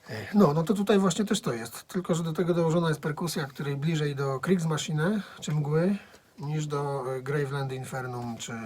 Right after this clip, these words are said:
czy kilku innych tam zespołów z tamtych lat. E, więc to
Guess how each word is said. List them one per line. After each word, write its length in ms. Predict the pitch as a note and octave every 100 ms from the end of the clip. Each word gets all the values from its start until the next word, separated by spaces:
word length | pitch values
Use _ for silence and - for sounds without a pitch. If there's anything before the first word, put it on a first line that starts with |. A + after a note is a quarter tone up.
| A2
czy 240 | G2+ A2
kilku 360 | G2+ - A#2+ A#2+
innych 220 | A2+ G#2+
tam 200 | - G#2
zespołów 600 | G#2 F#2+ A#2 G2+ G2+ - - - - - -
z 60 |
tamtych 300 | - A2+ G#2+
lat. 200 | G#2+ - - - - - - - - - - - - - - -
E, 440 | C3 B2+ B2+ B2+ B2+
więc 680 | B2 B2 D3+ E3 E3+ D#3 -
to 420 | F#3 F3 E3+